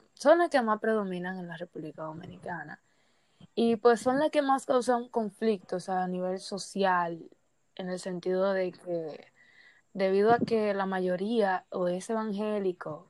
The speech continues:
o es católico, debido a sus creencias y todo lo que sigue, eh,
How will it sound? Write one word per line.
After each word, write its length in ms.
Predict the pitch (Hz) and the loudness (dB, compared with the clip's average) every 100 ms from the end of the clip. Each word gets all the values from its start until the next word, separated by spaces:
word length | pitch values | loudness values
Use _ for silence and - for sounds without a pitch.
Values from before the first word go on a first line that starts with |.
| - | -10
o 120 | - | -4
es 340 | 180 185 - - | -2 -2 -6 -12
católico, 720 | - 196 202 202 180 151 - - _ | -4 -2 2 2 0 -2 -10 -16 _
debido 460 | - 170 165 175 190 | -8 -4 -4 -2 0
a 180 | 196 220 _ _ _ _ - | -2 -4 _ _ _ _ -12
sus 300 | - 180 - | -4 -4 -2
creencias 1080 | 170 170 170 196 196 190 185 - 208 - | -4 -2 -2 0 -2 -4 -6 -6 -8 -8
y 180 | 156 175 | -12 -12
todo 320 | - 170 180 | -4 0 2
lo 140 | 190 190 | 0 -4
que 120 | 202 | -8
sigue, 420 | - 185 165 160 170 _ _ _ _ _ _ _ _ _ | -4 -4 -4 -8 -16 _ _ _ _ _ _ _ _ _
eh, 380 | - 202 190 190 | 0 4 4 2